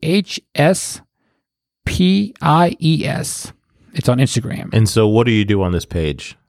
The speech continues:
Speaker 1: This page is devoted to nothing but pizza.
Speaker 2: Okay. So do you want people to send you pictures of them eating pizza?
Speaker 1: Yeah, yeah. Anybody, uh, locally, if you, if you're, like, wherever you're eating locally, to go, whatever.
Speaker 2: Yeah.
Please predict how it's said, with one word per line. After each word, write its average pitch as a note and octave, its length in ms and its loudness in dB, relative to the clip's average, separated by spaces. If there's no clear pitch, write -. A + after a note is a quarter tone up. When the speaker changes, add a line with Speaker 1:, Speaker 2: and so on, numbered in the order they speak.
Speaker 1:
This C#3 200 0
page F3 220 4
is C#3 120 0
devoted C3 480 0
to A2+ 80 -2
nothing D3+ 340 2
but D3 160 2
pizza. - 300 -10
Speaker 2:
Okay. D2+ 440 -4
So A2 120 2
do G#2+ 60 2
you A#2 120 4
want A#2 160 2
people G#2 260 0
to G2 80 4
send G2 240 -4
you F#2 140 0
pictures F#2 420 -2
of F#2 100 2
them E2+ 80 -4
eating G2+ 300 -2
pizza? C3+ 400 0
Speaker 1:
Yeah, F#3 260 2
yeah. C3 460 0
Anybody, A#2 600 0
uh, C3+ 100 -2
locally, F#3+ 720 2
if D3 80 -2
you, D3+ 160 0
if D3+ 280 -4
you're, E3 140 2
like, C#3+ 180 -4
wherever D#3+ 320 2
you're E3 100 0
eating E3+ 160 4
locally, E3 440 2
to C#3+ 100 -2
go, D3 300 4
whatever. E3 640 0
Speaker 2:
Yeah. D#2+ 340 0